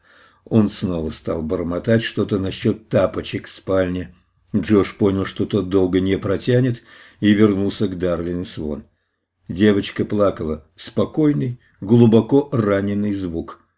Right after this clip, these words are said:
«Шш», говорила Дарлин. «Шш, родная, нас ищут. Не бойся, нас вытащат». Она ещё не совсем сообразила, что произошло.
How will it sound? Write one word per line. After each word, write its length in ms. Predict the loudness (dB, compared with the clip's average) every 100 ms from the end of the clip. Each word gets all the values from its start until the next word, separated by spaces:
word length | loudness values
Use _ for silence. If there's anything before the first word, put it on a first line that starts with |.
| _
«Шш», 440 | -14 -10 -10 -12 -8
говорила 500 | 0 2 2 0 0
Дарлин. 460 | 2 0 0 -6 -8 -18 -20 _
«Шш, 440 | -10 -8 -8 -10 -2
родная, 640 | 0 0 -2 -4 -6 -12 _ _
нас 320 | 4 4 2
ищут. 500 | -2 -4 -8 -12 -14 _ _
Не 100 | -2
бойся, 420 | -2 0 -2 -2 -2
нас 260 | 0 -2
вытащат». 680 | -2 -4 -4 -6 -8 -16 -18 _ _ _ _ _
Она 220 | 0 6 6
ещё 340 | 6 2 0
не 100 | 2
совсем 500 | 0 -4 -4 -6 -8
сообразила, 640 | -6 -8 -6 -6 -6 -8
что 240 | -8 -4 -6
произошло. 680 | -4 -8 -8 -10 -12 -16